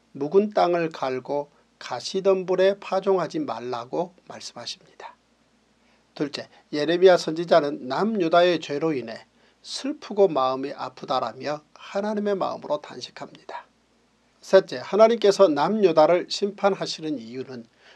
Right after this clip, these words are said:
공의를 행하며 진리를 구하는 단 한 사람을 찾을 수 없기 때문이라고 말씀하십니다.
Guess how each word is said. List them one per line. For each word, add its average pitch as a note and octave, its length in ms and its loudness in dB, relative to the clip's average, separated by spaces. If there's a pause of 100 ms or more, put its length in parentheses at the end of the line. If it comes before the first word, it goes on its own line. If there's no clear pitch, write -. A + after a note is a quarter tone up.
공의를 F#3 460 6
행하며 E3 580 6
진리를 A3+ 480 -2
구하는 C3 420 2 (320)
단 E3 240 -6
한 A3 220 -8
사람을 E3+ 500 2
찾을 G#3 380 -10
수 - 220 -10
없기 D#3+ 580 -8
때문이라고 D3+ 800 -6
말씀하십니다. - 880 -16